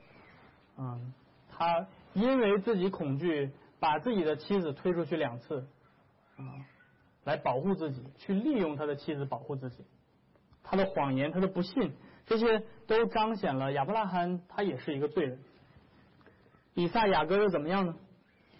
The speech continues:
雅各是个骗子。当以撒，呃，当以撒年老，眼睛花掉之后，啊，雅各和他妈妈一起合伙骗以撒，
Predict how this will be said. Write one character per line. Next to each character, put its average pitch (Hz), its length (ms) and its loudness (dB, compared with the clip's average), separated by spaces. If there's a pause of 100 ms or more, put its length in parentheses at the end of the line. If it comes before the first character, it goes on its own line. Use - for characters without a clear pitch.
(160)
雅 160 160 0
各 196 140 4
是 196 100 -2
个 202 80 2
骗 202 320 0
子。 127 160 -10 (1200)
当 190 240 4
以 165 100 2
撒， 214 200 2
呃， 175 140 2
当 202 220 4
以 160 80 2
撒 202 200 2
年 165 220 2
老， 156 260 4
眼 151 240 -2
睛 156 100 -2
花 202 240 2
掉 196 160 4
之 170 120 2
后， 185 140 0 (840)
啊， 139 300 0 (160)
雅 160 160 0
各 196 180 2
和 190 120 2
他 190 120 2
妈 190 160 2
妈 202 80 0
一 247 140 2
起 196 220 -4
合 180 260 2
伙 160 140 2
骗 156 380 -2
以 135 60 -6
撒， 135 260 -4